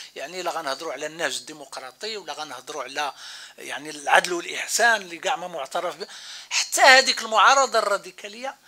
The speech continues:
ليس لها وجود كبير في الساحة. وهذا الضعف الكبير ديال المعارضة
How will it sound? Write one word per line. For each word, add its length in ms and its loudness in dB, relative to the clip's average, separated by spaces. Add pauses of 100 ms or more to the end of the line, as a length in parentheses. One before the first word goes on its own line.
(440)
ليس 400 2
لها 640 4
وجود 640 -4 (160)
كبير 460 -6 (240)
في 300 -10 (140)
الساحة. 520 2 (520)
وهذا 300 -4
الضعف 360 -4
الكبير 360 -8
ديال 180 -12
المعارضة 580 -2